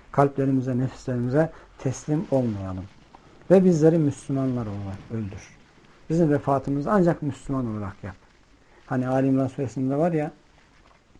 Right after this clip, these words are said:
e, sizler ancak Müslümanlar olarak vefat edin. Bizler de o,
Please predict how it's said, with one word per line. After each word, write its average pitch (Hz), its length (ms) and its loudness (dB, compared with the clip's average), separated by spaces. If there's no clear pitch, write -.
e, 127 140 -6
sizler 131 400 -6
ancak 127 280 -4
Müslümanlar 123 600 -8
olarak 104 240 -8
vefat 104 280 -8
edin. 92 120 -14
Bizler 127 340 -2
de 139 60 -4
o, 139 180 -2